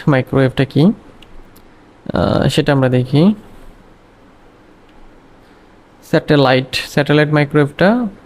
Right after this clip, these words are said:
হচ্ছে মোটামুটি বড় একটা টপিক।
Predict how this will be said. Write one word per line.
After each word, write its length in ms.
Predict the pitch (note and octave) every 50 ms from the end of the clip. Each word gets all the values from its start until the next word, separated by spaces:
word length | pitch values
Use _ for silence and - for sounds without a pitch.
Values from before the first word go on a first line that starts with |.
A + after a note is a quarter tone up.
| - - - - - - _ _ - - _ _ - - - -
হচ্ছে 220 | C#3+ - - D#3
মোটামুটি 380 | D3 D3+ C#3+ D#3 D3+ C#3+ D3+ C#3
বড় 360 | B2+ B2+ C3+ D3+ D#3 E3+ E3
একটা 200 | - - - C3
টপিক। 340 | - B2 B2 - E3+ G3+